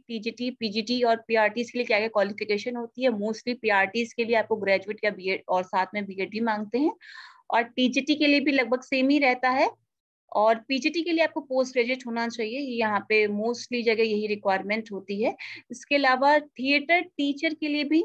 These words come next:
यहाँ पे वैकेंसी है, फीमेल है, डांस टीचर के लिए भी वैकेंसी है, क्लासिकल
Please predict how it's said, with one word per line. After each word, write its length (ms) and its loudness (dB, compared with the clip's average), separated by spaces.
यहाँ 300 0
पे 100 4
वैकेंसी 540 -2
है, 60 0
फीमेल 500 -6
है, 200 -4
डांस 440 -2
टीचर 300 0
के 160 0
लिए 160 0
भी 120 0
वैकेंसी 560 0
है, 180 -4
क्लासिकल 600 0